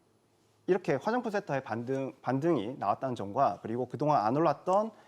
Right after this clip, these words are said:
이러한 섹터들의 상승 움직임, 이러한 것들이 바로, 어, 시장의,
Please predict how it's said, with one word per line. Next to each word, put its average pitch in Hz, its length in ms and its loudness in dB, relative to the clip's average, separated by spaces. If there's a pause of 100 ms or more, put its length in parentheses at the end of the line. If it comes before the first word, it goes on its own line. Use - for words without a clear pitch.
(160)
이러한 147 300 0
섹터들의 160 500 -4
상승 220 320 -4
움직임, 104 380 -6 (200)
이러한 196 280 4
것들이 147 360 -2
바로, 165 600 0 (200)
어, 95 160 -12
시장의, 170 600 0